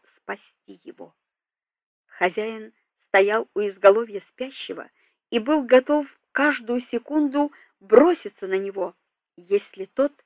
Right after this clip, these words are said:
только пошевельнется. Злодей ждал Эндема, чтобы вместе с ним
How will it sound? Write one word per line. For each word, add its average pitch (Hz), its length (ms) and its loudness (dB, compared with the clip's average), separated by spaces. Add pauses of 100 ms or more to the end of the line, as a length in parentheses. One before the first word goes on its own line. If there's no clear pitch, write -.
(320)
только 247 560 2 (120)
пошевельнется. 196 680 -10 (1300)
Злодей 180 600 -8 (400)
ждал 208 560 0
Эндема, 190 600 -2 (440)
чтобы 185 380 -4
вместе 185 500 -14
с - 180 -20
ним 269 320 -6